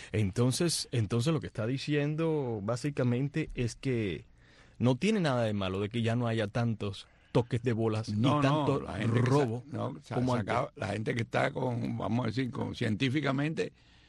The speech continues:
Speaker 2: está tocando menos la pelota. La pelota
Speaker 1: No, porque es que ha habido críticos, yo los he escuchado y por eso traje eso a colación, que dicen que el, la pelota ha cambiado y no se ve este estilo de juego que se veía anteriormente, pero nunca mencionaron que era por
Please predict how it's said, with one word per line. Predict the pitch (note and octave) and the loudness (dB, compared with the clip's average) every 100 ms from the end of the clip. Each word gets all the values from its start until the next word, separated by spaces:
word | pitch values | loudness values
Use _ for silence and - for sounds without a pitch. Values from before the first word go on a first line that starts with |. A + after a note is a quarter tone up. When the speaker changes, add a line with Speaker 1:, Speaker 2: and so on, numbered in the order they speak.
| - _ _ | -20 _ _
Speaker 2:
está | - - G2 | -12 -6 -6
tocando | G2 F#2 F#2+ | -4 -6 -6
menos | E2+ D#2 | -6 -6
la | D#2+ | -6
pelota. | E2 B2 C3 B2 A#2 - - - - - | -2 0 0 -2 -6 -16 -20 -20 -20 -12
La | - - | -2 0
pelota | F#3+ A3 A3 G3+ E3 - - - | 2 0 0 -2 -6 -14 -16 -2
Speaker 1:
No, | B3+ | 0
porque | D#3 C#3 | 2 0
es | |
que | D3+ | 2
ha | F3+ | 2
habido | F#3+ G#3 | 4 2
críticos, | F3 E3 E3+ F#3+ G3+ F#3 | 2 0 0 0 0 2
yo | C#3+ | 2
los | |
he | E3 | 2
escuchado | E3 D#3 | 0 0
y | E3 | 2
por | C3 | 0
eso | C3 C#3 | 0 -2
traje | C3+ C3 | -2 -2
eso | A#2+ | -2
a | |
colación, | C#3 D3 D3 G#3+ G#2+ F#2 | 0 0 2 2 0 0
que | A#2 | 0
dicen | B2 B2+ D#3 | 0 0 -2
que | B2+ A2 F#2 | 0 0 -2
el, | - A2 G2 - | -2 0 0 -2
la | A2 | -2
pelota | G#2+ A2 A#2+ C#3 | 0 2 2 0
ha | C3+ | 2
cambiado | D#3 C3+ G2+ A2 - - - - | 2 2 2 -2 -8 -20 -20 -2
y | A2 | 0
no | A#2 | 2
se | E3 | 2
ve | F#3+ | 2
este | E3+ A2+ | 0 -2
estilo | - B2 A#2 | -2 0 2
de | |
juego | G#2+ A#2 | 2 0
que | B2 A#2+ | 0 -4
se | A2 | -2
veía | G2 G#2+ | 0 0
anteriormente, | G#2+ A#2 B2+ E3+ C3 D#2+ D2+ - - | 0 0 2 2 0 -2 -12 -14 -4
pero | B2 | 2
nunca | C#3 F3+ | 4 4
mencionaron | F#3+ E3 - D#3+ E3 E3+ B2 A#2+ A#2 | 2 2 2 0 2 0 0 -2 -4
que | - G2+ G2+ | -4 0 0
era | A#2+ C3+ _ _ | 0 -2 _ _
por | A#2 G2+ G2+ | -2 -2 -2